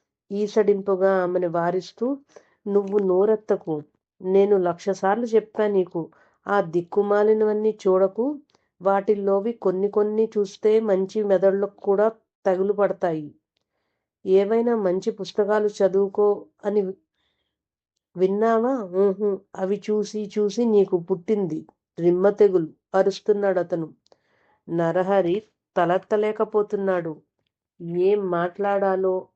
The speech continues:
అర్థం కావటం లేదు. అల్లుడు చేసేది కేవలం ఆరోపణ కాదు, రుజువు కళ్ళ ముందు పెట్టాడు. ఊర్మిళ అడుగు ముందుకేసి,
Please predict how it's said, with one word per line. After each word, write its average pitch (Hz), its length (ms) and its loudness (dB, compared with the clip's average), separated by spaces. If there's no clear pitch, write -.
అర్థం 170 360 2
కావటం 196 460 0
లేదు. 165 460 -4
అల్లుడు 190 520 -2
చేసేది 185 600 -2
కేవలం 190 520 2
ఆరోపణ 196 560 0
కాదు, 180 520 0
రుజువు 175 440 0
కళ్ళ 185 320 0
ముందు 208 300 0
పెట్టాడు. 170 640 -2
ఊర్మిళ 185 680 2
అడుగు 175 260 -2
ముందుకేసి, 185 920 -2